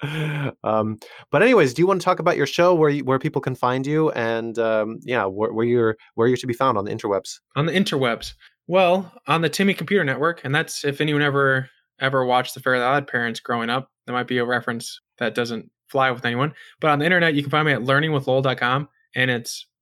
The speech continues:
Speaker 2: learning with, and then my name, Lowell, L O W E L L dot com. And you can find me literally anywhere on the internet when it comes to podcasts. I'm on all of them, and I think I might even be on Spotify now. So, like, anywhere you can listen to it, iTunes, Google,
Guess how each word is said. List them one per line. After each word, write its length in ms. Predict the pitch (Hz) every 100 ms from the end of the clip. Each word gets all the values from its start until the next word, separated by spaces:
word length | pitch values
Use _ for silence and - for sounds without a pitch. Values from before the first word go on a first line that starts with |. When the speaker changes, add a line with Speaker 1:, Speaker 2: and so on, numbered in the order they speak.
| _
Speaker 2:
learning 340 | 143 156 170 143
with, 260 | 131 156
and 80 | -
then 160 | 131 127
my 140 | 123
name, 260 | 127 131 120
Lowell, 300 | 120 123 127
L 180 | 123 123
O 80 | 123
W 480 | 120 120 120 117 113 127
E 100 | 127
L 140 | 120
L 320 | 120 123 131 -
dot 160 | 117 117
com. 240 | 127 135 -
And 80 | 156
you 40 | 185
can 120 | 208
find 180 | 190 185
me 80 |
literally 480 | 151 156 170 170 170 _ _ _ -
anywhere 640 | 151 208 214 190 196 202 196 _ _ _
on 120 | 135
the 60 | 147
internet 380 | 135 127 117 110
when 120 | 131
it 80 | 123
comes 280 | 127 135 131
to 80 | 120
podcasts. 580 | - 120 - 156 160 -
I'm 100 | 147
on 120 | 127 -
all 240 | 123 135 151
of 60 |
them, 340 | 165 175 175 170
and 80 | 135
I 40 |
think 160 | 135 165
I 40 |
might 180 | 143 139
even 180 | 135 127
be 100 | 120
on 100 | 113
Spotify 440 | - 123 131 147
now. 240 | 151 160 - _ _ -
So, 400 | - 135 127 - _
like, 200 | 135 131 - - _
anywhere 320 | 160 208 240
you 100 | 220
can 120 | 185 165
listen 200 | 160 170
to 60 |
it, 80 | 165
iTunes, 540 | 135 143 147 151 147 -
Google, 560 | 143 143 139 135 135